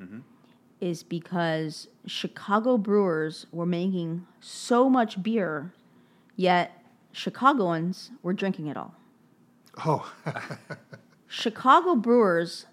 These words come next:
Speaker 2: never had to make more beer for outside markets.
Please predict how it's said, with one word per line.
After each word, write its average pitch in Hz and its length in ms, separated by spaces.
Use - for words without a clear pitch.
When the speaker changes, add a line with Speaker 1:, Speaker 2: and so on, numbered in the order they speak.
Speaker 2:
never 233 680
had 208 400
to 214 140
make 190 400
more 185 320
beer 175 560
for - 220
outside 151 360
markets. - 580